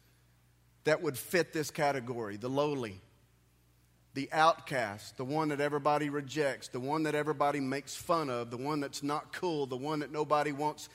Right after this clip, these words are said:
to be around. For you to actually extend kindness to that person on your campus when everybody else is making fun of them is to display the mercy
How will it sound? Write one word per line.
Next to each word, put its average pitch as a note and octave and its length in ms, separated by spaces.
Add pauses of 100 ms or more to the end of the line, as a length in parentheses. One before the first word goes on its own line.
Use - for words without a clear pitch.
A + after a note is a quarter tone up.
(160)
to D#3 100
be D#3+ 240
around. B2+ 540 (1400)
For D#3+ 300
you D3+ 640
to D#3 140
actually E3 420
extend D#3+ 580
kindness E3 840 (240)
to F#3+ 180
that E3 240
person D#3 400
on C#3+ 160
your C3+ 140
campus B2 680 (260)
when B2+ 140
everybody E3 600
else D#3 280
is C3+ 160
making C#3+ 340
fun C3+ 280
of A2+ 120
them G#2 380 (360)
is D3+ 200
to D3 160
display C3 960 (240)
the B2+ 140
mercy D#3+ 800